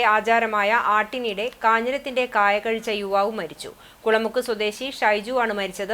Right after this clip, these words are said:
നാൽപത്തിമൂന്ന് വയസ്സാണ്. ചടങ്ങിൽ കൊണ്ടുവന്ന കാഞ്ഞിരക്കായ കഴിച്ചാണ് മരണമെന്നാണ്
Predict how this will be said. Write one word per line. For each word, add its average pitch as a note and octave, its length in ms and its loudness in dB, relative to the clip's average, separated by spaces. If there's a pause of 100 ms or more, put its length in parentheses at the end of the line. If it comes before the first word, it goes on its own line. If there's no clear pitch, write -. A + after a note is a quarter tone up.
(120)
നാൽപത്തിമൂന്ന് A#3+ 640 -4
വയസ്സാണ്. D#3+ 380 -6 (340)
ചടങ്ങിൽ G#3+ 360 2
കൊണ്ടുവന്ന A3 400 -2 (120)
കാഞ്ഞിരക്കായ A3 680 0
കഴിച്ചാണ് A3+ 480 -4
മരണമെന്നാണ് G#3 600 -2